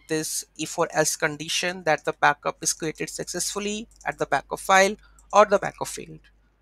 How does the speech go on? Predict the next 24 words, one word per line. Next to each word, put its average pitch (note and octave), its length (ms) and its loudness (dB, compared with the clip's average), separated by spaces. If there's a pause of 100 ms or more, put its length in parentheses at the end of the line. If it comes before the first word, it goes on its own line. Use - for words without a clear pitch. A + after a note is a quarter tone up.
(360)
Okay, A#3 360 -4 (760)
so D2 320 -6
let's D#2 360 -4
go E3+ 280 -8
to F3+ 240 -14
this F3 240 -8
one. F#3+ 320 -2 (1120)
Currently E3 380 -4
there E3+ 180 0
is E3+ 140 -4
a F3 100 -2
one D#3+ 300 -2
backup E3 400 -2
only. F3+ 480 -6 (560)
There D#3+ 100 0
is E3+ 80 -4
six - 320 0
five, F#3+ 480 4 (400)
and D#3+ 140 -4
now, E3 160 2
now F3 140 4
you F3 100 2
can F#3+ 160 0
see B3+ 260 -2